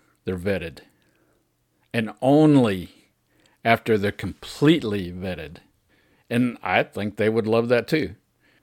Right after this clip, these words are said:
W-, and we do. We need more people to do the jobs that, uh, we have in this country. So, and, uh, and the birth rate's not gonna change probably too much in the near future. So the only option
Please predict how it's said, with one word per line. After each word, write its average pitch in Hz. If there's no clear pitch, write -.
W-, 127
and 139
we 135
do. 135
We 110
need 127
more 131
people 131
to 98
do 113
the 110
jobs 104
that, 98
uh, 80
we 98
have 98
in 87
this 90
country. -
So, 110
and, 107
uh, 104
and 101
the 98
birth 151
rate's -
not 117
gonna 117
change 110
probably 92
too -
much 104
in 98
the 98
near 98
future. 92
So 98
the 92
only 104
option 104